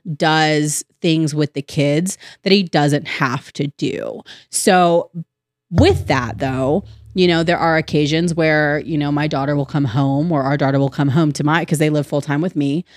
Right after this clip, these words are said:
um, you know, and tell me about him fighting with his girlfriend or, you know, this happened or that happened. Or, you know, the neighbors in the old neighborhood might tell me, "Hey, he was, you know, yelling and saying all these things to June." And those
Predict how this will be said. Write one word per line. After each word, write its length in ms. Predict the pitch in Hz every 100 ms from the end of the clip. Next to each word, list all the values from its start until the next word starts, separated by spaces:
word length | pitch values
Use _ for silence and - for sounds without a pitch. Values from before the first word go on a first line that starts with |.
| - - _
um, 340 | 165 170 151 160
you 140 | 175
know, 180 | 156 156
and 180 | 160 156
tell 200 | 151 143
me 160 | 147
about 400 | 147 143 143 143 -
him 340 | 135 143 151 143
fighting 320 | 143 143 143
with 120 | 143
his 120 | 165
girlfriend 640 | - 233 - 135 110 82 - _ _ _
or, 400 | 165 151 147 147
you 160 | 156 156
know, 220 | 147 147
this 240 | 151 156
happened 340 | - 135 - 175
or 100 | 190
that 180 | 233 220
happened. 400 | 160 - 143 147
Or, 80 | 147
you 160 | 156
know, 120 | 156
the 100 | 151
neighbors 560 | 156 151 156 160 156 -
in 220 | 175 160
the 80 | 156
old 200 | 151 156
neighborhood 440 | 151 151 147 156
might 200 | 156 151
tell 160 | 160 151
me, 120 | 151
"Hey, 320 | 110 170 156
he 180 | 139 151
was, 260 | 147 147 - - - -
you 80 | 160
know, 260 | 147 147 -
yelling 500 | 190 170 190 180 175
and 100 | 165
saying 300 | 147 156 151 147
all 140 | 143
these 240 | 147 143 -
things 380 | 311 285 262
to 100 | -
June." 460 | 185 320 311 175 160 - _ _ _ _ _ _ _ _ _ _ _ -
And 240 | 240 233
those 840 | 196 226 220 214 214 208 - -